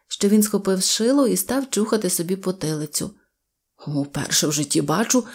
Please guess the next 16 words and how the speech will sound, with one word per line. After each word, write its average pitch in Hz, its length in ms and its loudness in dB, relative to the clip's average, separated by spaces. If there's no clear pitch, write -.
такого 160 340 2
чемного 185 520 4
ведмедя», 143 540 0
розгублено 151 680 -4
промовив 147 500 -6
він. 151 340 -8
Сеньор 220 540 2
Горох 214 460 2
за 175 180 0
адвокатською 175 680 -2
звичкою 214 520 2
не 208 120 6
повірив 226 520 2
у 185 60 0
цю 156 160 -4
чемність. - 720 -6